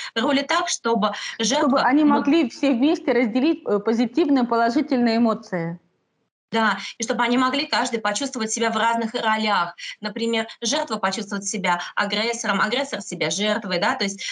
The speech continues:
Speaker 1: значимым и менее значимым человеком,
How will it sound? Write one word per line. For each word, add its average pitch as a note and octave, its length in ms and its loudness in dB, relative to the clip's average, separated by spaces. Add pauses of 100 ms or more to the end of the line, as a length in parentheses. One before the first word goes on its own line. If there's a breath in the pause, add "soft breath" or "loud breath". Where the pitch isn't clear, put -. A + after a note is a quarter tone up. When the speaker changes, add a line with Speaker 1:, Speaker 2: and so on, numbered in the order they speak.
(140)
Speaker 1:
значимым G3 600 0 (160 loud breath)
и G3 100 -4
менее A3 360 0
значимым G3+ 320 -2 (320)
человеком, G3 680 -2